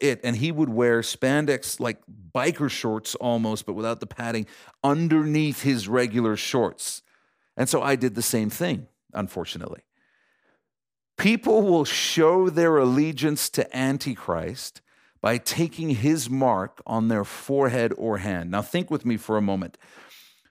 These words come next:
Which parts of Antichrist's body are left scarred by the assassination attempt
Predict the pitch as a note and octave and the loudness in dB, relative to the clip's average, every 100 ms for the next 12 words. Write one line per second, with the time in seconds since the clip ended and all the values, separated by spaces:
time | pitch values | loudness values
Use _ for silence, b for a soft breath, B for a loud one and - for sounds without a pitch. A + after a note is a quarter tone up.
0 | B _ - G3 - - - F#3 F#3 - | B _ -2 -2 -2 -8 0 2 2 0
1 | D#3+ - C#3 D3 D3 D#3 - C3 A#2 - | 0 0 0 0 0 -4 0 0 0 -4
2 | G2+ - B2 D3 D3+ F#2+ - A#2+ - _ | -10 -4 -2 0 0 -2 -10 -14 -18 _
3 | _ _ _ - B2 B2 C3+ C3 - - | _ _ _ 0 2 4 2 0 -6 -6
4 | - - D3+ C#3 A#2 A2+ B2 A#2 A#2 A2+ | -2 2 4 4 4 2 2 2 2 0
5 | G#2+ - _ - A2+ - A#2 A2+ A2 G#2+ | -2 -6 _ -8 -4 -2 -2 0 -2 -2
6 | G2+ G2 F2+ - - - | -4 -6 -6 -8 -14 -16